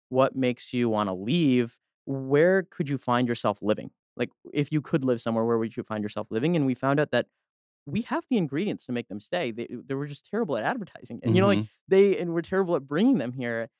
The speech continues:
Speaker 1: The two universities that you talked about, Evan, like, that are huge, that bring in, you know, thousands, tens of thousands of people to Oklahoma, they are not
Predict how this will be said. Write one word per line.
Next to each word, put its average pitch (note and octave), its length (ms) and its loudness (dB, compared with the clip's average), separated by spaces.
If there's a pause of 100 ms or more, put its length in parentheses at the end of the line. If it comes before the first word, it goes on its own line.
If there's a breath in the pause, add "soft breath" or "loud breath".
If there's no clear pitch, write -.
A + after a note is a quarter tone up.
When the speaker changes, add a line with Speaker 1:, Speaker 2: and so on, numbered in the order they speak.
(200)
Speaker 1:
The D3 120 2
two G#3+ 240 0
universities D3+ 760 2
that A2 180 2
you A#2 60 -8
talked C3 300 -6
about, G2 240 -4
Evan, G#2+ 200 -8
like, G#2 180 -10
that A2 100 -4
are G#2+ 140 -2
huge, C#3+ 720 -2
that A2+ 200 -2
bring B2 220 -2
in, A2+ 280 -2 (420)
you B2+ 100 -2
know, G#2+ 60 -4 (100)
thousands, A#2+ 520 -2
tens D3+ 360 2
of A2+ 80 -4
thousands A2+ 420 -2
of G2+ 100 -8
people A#2+ 320 -10
to A#2 80 -6
Oklahoma, A2 760 -6 (420)
they C#3+ 340 0
are B2+ 520 0
not B2 420 2